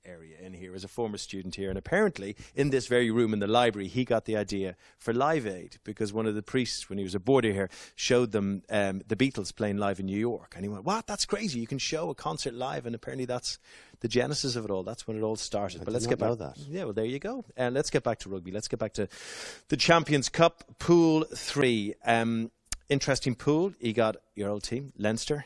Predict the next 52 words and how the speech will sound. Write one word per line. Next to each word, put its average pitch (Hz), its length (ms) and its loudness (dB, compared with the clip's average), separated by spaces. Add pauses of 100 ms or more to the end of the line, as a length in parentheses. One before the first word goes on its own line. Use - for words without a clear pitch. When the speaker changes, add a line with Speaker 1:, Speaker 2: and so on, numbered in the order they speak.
Speaker 1:
You 104 120 -6
got 107 160 -2
Exeter 98 340 -6
Chiefs. - 500 -8
You've - 80 -16
got 92 140 -4
Montpellier, 95 500 -2
and 95 100 -2
you've 95 120 -6
got 95 260 -4
Glasgow. 101 720 0
Um, 104 280 0 (480)
Leinster 151 340 6
were 127 140 4
impressive 113 420 2
in 101 60 -4
the 101 80 0
weekend, 101 360 0
Brian. 104 380 2 (160)
Montpellier, 127 560 4
we 127 80 2
weren't 196 300 -2
quite 262 200 6
sure 220 220 6
what 175 140 4
they'd 143 120 2
bring 127 180 -2
to - 100 -10
the 110 80 -6
party. 107 400 -6 (260)
Really 135 460 6
big, 117 340 2
physical, 113 580 0
physical 98 460 -2
side, 90 340 0
but 98 120 -4
a 98 40 -4
good 123 220 2
job 101 320 2 (420)
in 104 140 4
Dublin 101 300 4
at 87 80 -2
the 95 140 2
R 92 120 4
D 92 160 -2
S 92 240 0
on 85 100 -8
Saturday, 87 440 2
and 85 80 -4
they 90 80 -4
got 92 180 -4
themselves 85 460 -4